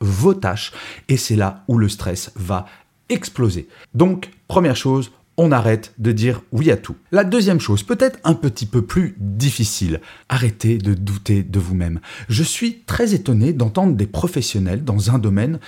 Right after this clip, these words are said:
qui vont douter d'eux-mêmes sur le lancement d'un nouveau projet, sur une idée, sur quelque chose qu'ils souhaiteraient faire, mais n'osent pas parce qu'ils se disent «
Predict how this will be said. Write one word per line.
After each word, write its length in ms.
qui 160
vont 220
douter 600
d'eux-mêmes 480
sur 380
le 100
lancement 380
d'un 100
nouveau 220
projet, 460
sur 320
une 160
idée, 360
sur 160
quelque 220
chose 200
qu'ils 140
souhaiteraient 320
faire, 200
mais 180
n'osent 300
pas 120
parce 160
qu'ils 80
se 140
disent « 180